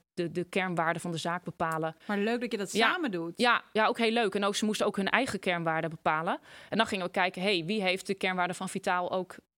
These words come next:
Speaker 1: hebben ze allemaal, kunnen we ze allemaal afvinken, zeg maar?"
Speaker 2: Ja, ja.
Speaker 1: Hebben we, eh, weet je, als we zeggen, we, ze-, we, eh, we staan voor samenwerken. Wie heeft dat ook, wie, zijn eigen lijstje staan? Want als we dat allemaal wel zeggen, Vitaal staat voor samenwerken.
Speaker 2: Maar
Speaker 1: Maar
Speaker 2: niemand
Speaker 1: we zijn hier met z'n zes en niemand heeft samenwerken als,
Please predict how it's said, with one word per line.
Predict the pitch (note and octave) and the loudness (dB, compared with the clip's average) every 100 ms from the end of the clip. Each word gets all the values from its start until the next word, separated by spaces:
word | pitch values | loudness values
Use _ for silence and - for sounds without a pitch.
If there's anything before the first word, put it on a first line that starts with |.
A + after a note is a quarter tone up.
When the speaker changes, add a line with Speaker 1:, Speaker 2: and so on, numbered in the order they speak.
| - | -6
Speaker 1:
hebben | G#3 A3 | -2 0
ze | G#3 | 0
allemaal, | G#3+ G3 | -2 -2
kunnen | - A3+ | -4 -4
we | F3+ | -2
ze | - | -2
allemaal | F#3+ F#3 F3+ - - | 0 -2 -4 -10 -2
afvinken, | A3 - F3+ E3 | 0 0 -2 -2
zeg | E3+ - | -4 -4
maar?" | D3+ D3+ | -4 -2
Speaker 2:
Ja, | G#3+ G3 | 0 0
ja. | F3+ F3 F3 - _ | 0 -4 -6 -16 _
Speaker 1:
Hebben | F3 F3+ | -2 0
we, | F3+ F3 - | 0 0 -2
eh, | E3+ F3 F3 F3 - | 0 0 0 -2 -2
weet | F#3 | -2
je, | G#3+ | 0
als | - - | -2 -2
we | |
zeggen, | F#3 F#3+ F3+ | -4 -2 -4
we, | E3+ | -4
ze-, | F3+ E3+ | -2 -2
we, | F3+ F3 - | -2 -4 -6
eh, | - F3+ E3+ | -4 -2 0
we | F3 | 0
staan | G#3 F#3+ | 2 2
voor | F#3+ | 2
samenwerken. | - F#3+ G#3 D#3+ D3+ F#3 D4 - - - - _ | 2 2 2 0 0 -2 -4 -6 -20 -20 -20 _
Wie | - G3 | 0 2
heeft | G3 F#3+ | 4 2
dat | F#3+ | 2
ook, | A3 - A3+ | 0 0 0
wie, | G#3 | -2
zijn | - G3+ | -2 0
eigen | C4 B3 | 0 0
lijstje | E3 E3+ - | 0 0 -2
staan? | E3+ D#3 D3+ _ _ | -2 -4 -8 _ _
Want | - F#3+ - | -10 -6 -2
als | F3+ | -2
we | G3 | 0
dat | F#3+ F3 | -2 0
allemaal | F#3+ E3 | -2 0
wel | E3+ | 0
zeggen, | G#3+ A3 - | 0 -2 -4
Vitaal | G3+ G3+ F#3 | -2 0 2
staat | - E3+ | 0 -2
voor | F#3+ | 0
samenwerken. | F#3+ A#3 F3+ D#3 - A3+ | 2 2 2 0 0 -2
Speaker 2:
Maar | |
Speaker 1:
Maar | G#3+ | 0
Speaker 2:
niemand | G#3 G3 G3+ | 2 2 6
Speaker 1:
we | A3+ | 6
zijn | C4 | 6
hier | A#3 | 4
met | G3+ | 4
z'n | G3+ | 2
zes | E3+ G#3+ - | 4 4 4
en | - | 2
niemand | G#3+ A#3 | 2 2
heeft | G3+ G#3 | 0 0
samenwerken | - A3 C4+ F#3 A3+ - G3+ | 4 4 4 2 2 2 0
als, | A3 | 0